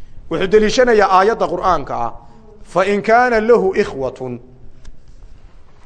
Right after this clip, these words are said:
Fa in kaana hadduu u ahaaday lahu isaga meydka ikhwatun walaalo. Aayadda lafdiga ay cibaaraysay waa ikhwatun.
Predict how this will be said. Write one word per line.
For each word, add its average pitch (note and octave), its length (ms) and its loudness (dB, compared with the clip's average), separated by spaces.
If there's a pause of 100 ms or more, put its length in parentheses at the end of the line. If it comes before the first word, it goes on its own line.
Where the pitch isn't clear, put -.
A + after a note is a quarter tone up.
(440)
Fa G3 240 2
in G#3+ 140 4
kaana B3 400 4
hadduu G#3 320 2 (140)
u B3 60 6
ahaaday G3 520 4
lahu G3+ 340 2
isaga G3+ 340 0
meydka G#3 420 0
ikhwatun F3+ 540 0
walaalo. B2 560 -4 (680)
Aayadda A#3 400 4
lafdiga G3 500 0
ay F#3+ 200 -2
cibaaraysay F3 480 0
waa F3 140 -4
ikhwatun. D3 560 -6